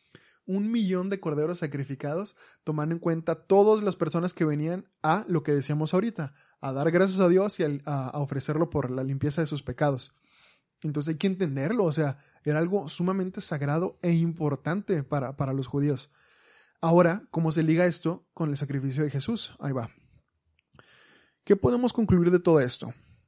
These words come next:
San Juan nos aclara en el nuevo y definitivo sacrificio pascual que Jesús se vuelve al mismo tiempo sacerdote y víctima. Esto queda confirmado por los relatos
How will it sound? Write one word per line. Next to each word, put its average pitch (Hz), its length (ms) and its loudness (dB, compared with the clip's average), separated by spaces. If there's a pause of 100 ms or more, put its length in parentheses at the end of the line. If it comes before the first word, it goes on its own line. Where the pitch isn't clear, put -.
(340)
San 175 240 -2
Juan 208 240 2
nos 247 160 -4
aclara 185 500 2 (640)
en 156 140 2
el 147 140 4
nuevo 185 360 4
y 180 80 4
definitivo 170 680 0
sacrificio 156 480 -2
pascual 147 520 -4 (580)
que 190 100 -6
Jesús 196 640 -2
se - 220 -2
vuelve 160 400 4 (140)
al 151 140 2
mismo 175 340 2
tiempo 170 500 -4
sacerdote 214 960 -2 (260)
y 262 320 -2 (160)
víctima. 139 600 -2 (840)
Esto 196 260 0
queda 220 220 4
confirmado 165 600 6
por 175 140 6
los 156 160 6
relatos 151 580 2